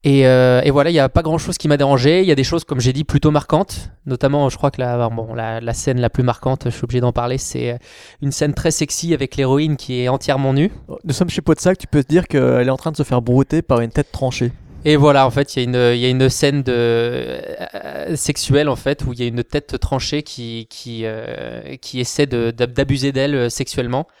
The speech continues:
Speaker 1: alors qu'elle est attachée, et c'est, euh, c'est assez percutant. Et en fait, c'est, c'est plus justement percutant que, que marrant, même si, euh, bon, bah, la, la mayonnaise prend, vu que c'est, euh,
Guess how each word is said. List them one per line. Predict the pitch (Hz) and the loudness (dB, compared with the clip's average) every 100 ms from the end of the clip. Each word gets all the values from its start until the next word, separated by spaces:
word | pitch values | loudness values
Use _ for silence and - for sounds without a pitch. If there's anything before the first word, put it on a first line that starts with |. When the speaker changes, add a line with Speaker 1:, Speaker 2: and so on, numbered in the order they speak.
| _ _ - | _ _ -4
Speaker 1:
alors | 120 | -4
qu'elle | - 117 | -2 0
est | |
attachée, | 117 120 110 143 160 | 2 0 0 0 0
et | 123 | -2
c'est, | - 127 117 | -2 -2 0
euh, | 117 117 | 0 -2
c'est | 117 135 | -4 0
assez | 135 - - | 0 2 4
percutant. | 170 - 156 - 156 - - - - | 2 2 0 4 2 2 -16 -14 -2
Et | |
en | 131 | 0
fait, | - | 0
c'est, | - 139 131 | -4 -2 -2
c'est | - | -6
plus | 131 190 - | -2 -2 -2
justement | 147 - 139 151 | -6 -4 -2 0
percutant | - - - 156 156 | 0 0 -2 0 2
que, | 131 120 117 120 123 | 2 2 2 0 -4
que | - | 0
marrant, | 131 127 123 160 | 2 4 2 -2
même | 127 120 | -4 -4
si, | - - 120 113 | -4 -8 -4 -4
euh, | |
bon, | 110 113 | -4 -4
bah, | 110 | -4
la, | 110 117 | -6 -6
la | 113 | -6
mayonnaise | 117 120 - | -6 -6 -6
prend, | - 131 | -6 -6
vu | 113 | -6
que | - 117 | -10 -14
c'est, | - 120 117 | -14 -10 -8
euh, | 117 120 | -8 -10